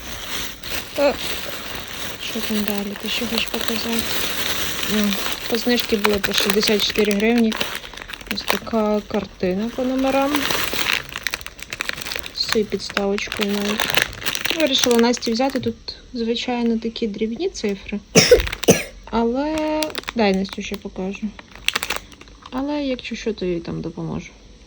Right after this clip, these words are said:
Думаю, вона справиться. Далі пластилін, розхідний матеріал. <laughs> М, що ще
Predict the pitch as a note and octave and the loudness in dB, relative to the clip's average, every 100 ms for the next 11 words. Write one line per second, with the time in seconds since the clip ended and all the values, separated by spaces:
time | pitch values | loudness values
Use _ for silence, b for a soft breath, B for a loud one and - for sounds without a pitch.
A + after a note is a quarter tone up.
0 | - - E3+ E3 E3 - - - F3+ - | -12 -8 -4 -4 -6 -8 -8 -8 -8 -6
1 | - - - - - - - - - - | -6 -4 -4 -6 -8 -18 0 0 0 -4
2 | - - - - - - - - - - | -4 -4 -2 0 0 -4 -6 -6 -6 -4
3 | - G#3+ G#3 G3 - A#3+ B3+ - D4 D4+ | 0 2 4 2 0 2 2 0 -2 4
4 | E4+ F4+ F4 - - - C4+ D4 - - | 6 6 2 -2 -12 -8 -2 -2 0 2
5 | A#3+ A#3+ A#3+ A#3 A3 A#3 A3+ A3+ A3+ G#3+ | 4 6 6 4 4 2 6 6 4 2
6 | - - A3+ - - C4 - - - - | -2 2 2 0 -4 -2 -2 -4 -10 -12
7 | - - - - - - - - - - | -12 -8 -8 -6 -6 -6 -6 -12 -16 -8
8 | - - - - - - G#3+ G3+ G3+ F#3+ | -6 -4 -6 -6 -8 -4 -2 0 0 -2
9 | F#3 F#3 - - E3+ F3 - | -2 -2 -4 -4 -2 0 2